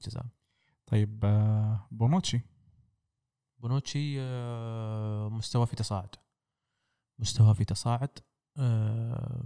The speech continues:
Speaker 1: على الأقل قيادة لل-، للمركز خط الدفاع. آه، موجود، يلعب
Speaker 2: بس
Speaker 1: ب-، يلعب بعامل خبرة.
Speaker 2: مش، مش بس هيك، بس عم بتحس إنه، يعني، ممكن موضوع إنه، إنه هو الكابتن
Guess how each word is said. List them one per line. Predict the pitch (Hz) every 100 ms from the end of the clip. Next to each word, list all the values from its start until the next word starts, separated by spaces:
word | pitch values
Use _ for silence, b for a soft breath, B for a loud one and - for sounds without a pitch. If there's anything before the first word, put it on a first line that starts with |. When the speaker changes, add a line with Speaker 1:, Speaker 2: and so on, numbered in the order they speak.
| - - -
Speaker 1:
على | 127 147
الأقل | 120 - 131
قيادة | 151 - 131 117 117
لل-، | 104 107 110 104 113 120 -
للمركز | 113 117 120 120
خط | -
الدفاع. | - 104 - - _ _ _ b b b b b _ -
آه، | 50 57 57 50 - - - - - _ _ _
موجود، | 123 123 123 151 - - _ _ -
يلعب | 131 123 113 113
Speaker 2:
بس | 117
Speaker 1:
ب-، | 113 113
يلعب | 143 139 131
بعامل | 117 123 120
خبرة. | 110 120 147 - - -
Speaker 2:
مش، | 160 -
مش | 165 175
بس | 170 151 180
هيك، | -
بس | 113 113
عم | 110
بتحس | 117 - 175 -
إنه، | 131 127 120 113 - _ _ 131
يعني، | 113 107 107 - _ _ B B B B _ _ _ _
ممكن | 147 165 - 117 107 107 - -
موضوع | 113 113 135 110
إنه، | 107 110 110 -
إنه | 117
هو | 110
الكابتن | 127 - 135 - 113 104